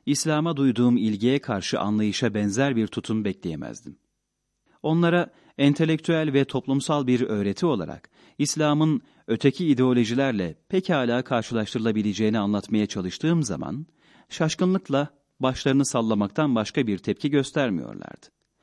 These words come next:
Zaman zaman şu ya da bu konuda İslam'ın ilke ve önerilerini makul gördükleri oluyordu. Ama hemen arkasından eski dinlerin geçmişte kaldığını, çağımızınsa daha yeni,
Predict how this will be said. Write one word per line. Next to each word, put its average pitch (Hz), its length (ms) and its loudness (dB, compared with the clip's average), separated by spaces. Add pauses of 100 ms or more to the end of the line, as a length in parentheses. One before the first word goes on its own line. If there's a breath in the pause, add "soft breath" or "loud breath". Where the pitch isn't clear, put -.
(420 soft breath)
Zaman 143 340 2
zaman 92 440 -4 (300 soft breath)
şu - 180 -2
ya 165 200 4
da 139 200 2
bu 151 60 0
konuda 95 580 -4 (280 soft breath)
İslam'ın 120 640 2 (260 soft breath)
ilke 110 400 0
ve 139 260 2
önerilerini 90 720 -2 (340 soft breath)
makul 147 440 2
gördükleri 98 680 -2
oluyordu. 73 480 -8 (420)
Ama 85 280 -4
hemen 135 220 4
arkasından 85 760 -4 (320 loud breath)
eski 151 300 0
dinlerin 170 540 2
geçmişte 147 460 0
kaldığını, 78 600 -8 (460 soft breath)
çağımızınsa 160 920 0 (300 soft breath)
daha 101 220 0
yeni, 85 380 -2